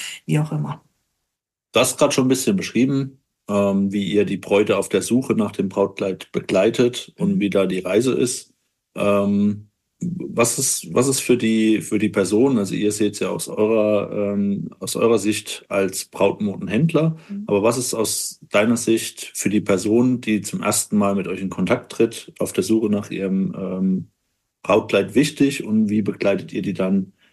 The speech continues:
Speaker 2: ähm, wie schon grad beschrieben, aber vielleicht noch ein bisschen ausführlicher,
Speaker 1: Mhm.
Speaker 2: auf der Reise bis zu ihrem großen Tag?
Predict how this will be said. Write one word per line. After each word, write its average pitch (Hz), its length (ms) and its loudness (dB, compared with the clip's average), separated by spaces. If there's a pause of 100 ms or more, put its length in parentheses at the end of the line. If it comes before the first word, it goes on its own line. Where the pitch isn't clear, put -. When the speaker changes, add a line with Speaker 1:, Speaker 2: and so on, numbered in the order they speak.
(180)
Speaker 2:
ähm, 95 640 -2
wie 107 360 -2
schon 104 160 -2
grad 98 200 0
beschrieben, 117 380 2
aber 98 160 0
vielleicht 98 300 -4
noch 101 80 -4
ein 98 40 -2
bisschen - 260 -4
ausführlicher, 110 580 2
Speaker 1:
Mhm. - 60 -20 (300)
Speaker 2:
auf 104 220 0
der 101 200 4 (260)
Reise 117 480 4 (180)
bis - 320 -2
zu - 80 -2
ihrem 101 240 0
großen 95 340 -4
Tag? - 360 -10